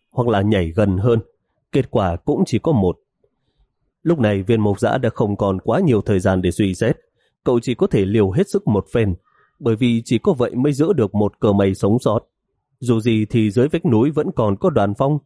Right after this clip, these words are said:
đang chờ mình tới cứu cơ mà. Nghĩ đến đây, Viên Mục Dã bèn giơ tay ném khẩu tiểu liên đúng vào mặt một con sói xám xông lên đầu tiên.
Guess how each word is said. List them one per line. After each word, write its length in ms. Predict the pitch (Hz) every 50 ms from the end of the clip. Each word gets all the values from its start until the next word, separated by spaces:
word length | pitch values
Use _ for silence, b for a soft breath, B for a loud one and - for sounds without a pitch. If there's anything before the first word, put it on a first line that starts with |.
| _
đang 220 | - 139 143 143 139
chờ 220 | - - 104 95
mình 300 | 95 98 101 95 90 87
tới 200 | 87 - 110 135 151 _
cứu 240 | - 123 135 185 220 -
cơ 120 | - 165 127
mà. 280 | 95 90 85 80 78 76 - _ _ _ _ _ _ _ _ _ _ _ _ _ _ _ _ -
Nghĩ 200 | 127 120 135 143
đến 180 | 127 120 113
đây, 260 | 107 107 104 95 87 - _ _ _ _ -
Viên 160 | 131 139 143
Mục 200 | 135 120 117 120
Dã 200 | 131 135 127 185
bèn 260 | 156 117 104 101 101
giơ 180 | 98 120 113 107 -
tay 160 | - 104 104
ném 280 | 101 101 107 120 180 208
khẩu 200 | - - 117 95
tiểu 160 | - - 98
liên 240 | 98 107 113 104 104 -
đúng 220 | - 143 202 240 190
vào 100 | 127 92
mặt 180 | 95 107 98 -
một 220 | 98 101 104 - -
con 160 | - 113 107
sói 180 | 110 - 107 104
xám 260 | - - 95 117 160
xông 180 | - - 117 107
lên 180 | 104 104 98
đầu 200 | 92 98 87 85 -
tiên. 200 | - 98 90